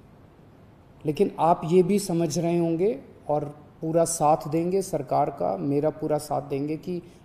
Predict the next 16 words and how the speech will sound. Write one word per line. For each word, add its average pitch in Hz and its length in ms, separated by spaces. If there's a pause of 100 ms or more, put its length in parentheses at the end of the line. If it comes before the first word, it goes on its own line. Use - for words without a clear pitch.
(140)
ये 160 100
रिस्ट्रिक्शंस 196 760
इस 170 200
वक्त 170 200
लगाने 143 380
कितने 147 340
ज़रूरी 131 440
हैं। 123 160 (880)
इन 160 120
सभी 185 280
रिस्ट्रिक्शंस 165 580
को 165 120
पालन 139 380
करने 175 300
के 190 120
लिए 202 240